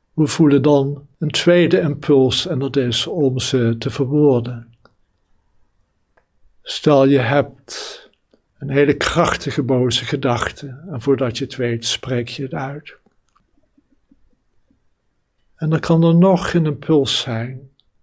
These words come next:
en dat is om wat je verwoord hebt in daden om te zetten. En misschien degene die jou beledigd heeft een klap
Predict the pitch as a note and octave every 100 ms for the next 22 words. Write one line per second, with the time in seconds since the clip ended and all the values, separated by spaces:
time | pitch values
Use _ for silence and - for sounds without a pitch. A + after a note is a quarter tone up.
0 | _ _ _ _ D3 C#3+ D3 D3+ A#2+ A2+
1 | - - E3 C3+ C3 B2+ B2+ - _ _
2 | _ _ _ _ _ C#3 C3 - A#2+ C#3
3 | C3+ D3+ C3 - C3 B2 C3+ B2 B2+ B2
4 | A#2+ C3 E3+ D3+ - - C3 B2 B2 B2
5 | A2+ _ _ _ _ _ _ _ _ _
6 | _ _ _ _ _ _ _ _ _ -
7 | _ - D3+ - - - D3 C3 C3 B2+
8 | - - C#3+ - C#3+ B2+ A#2 A#2+ B2 -
9 | _ _ _ _ _ - C3+ C#3 B2 A#2
10 | B2+ B2 B2 B2+ - - C3 B2+ B2 -
11 | E3+ D#3+ -